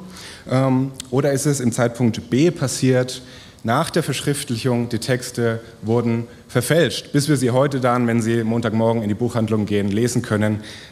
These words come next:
was, äh, stimmt da noch und was hat sich vielleicht, äh, verfälscht und warum wurde es vielleicht verfälscht? Das können wir ganz konkret einmal angucken. Ähm, zum einen mal diesen Zeitraum A und uns überlegen, wie plausibel ist es denn,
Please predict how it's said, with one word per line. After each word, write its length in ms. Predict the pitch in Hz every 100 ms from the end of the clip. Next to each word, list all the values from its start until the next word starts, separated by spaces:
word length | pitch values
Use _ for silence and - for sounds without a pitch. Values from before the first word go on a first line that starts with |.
| -
was, 380 | 104 120 - - - -
äh, 220 | - 101 92
stimmt 360 | - 180 214
da 120 | 170
noch 340 | 135 127 - - - - - -
und 320 | 98 98 95
was 180 | 107 -
hat 120 | 98
sich 180 | 98 -
vielleicht, 560 | 87 90 87 - - - - - -
äh, 80 | 101
verfälscht 720 | - 101 - 117 110 - - - -
und 200 | 98 92
warum 260 | 107 120
wurde 180 | 113 95
es 100 | 95
vielleicht 300 | - 85 -
verfälscht? 560 | - 85 98 - - - - - - - -
Das 80 | -
können 120 | 170
wir 80 | 196
ganz 200 | 190 190
konkret 360 | 185 131 196
einmal 220 | 196 131 123
angucken. 640 | 170 226 202 185 190 185 190 -
Ähm, 340 | - 127 131 135
zum 200 | - 135
einen 260 | 127 147
mal 340 | 147 135 135 139
diesen 300 | 131 127 131
Zeitraum 720 | - 127 143 139 123 113 101 - - -
A 400 | - 139 185 208 - - - - - - - - - - -
und 460 | - 131 135 135 -
uns 280 | - 127 127
überlegen, 460 | 123 120 139 135
wie 100 | 135
plausibel 540 | 147 143 135 160 143 139
ist 240 | 170 -
es 120 | 104
denn, 160 | -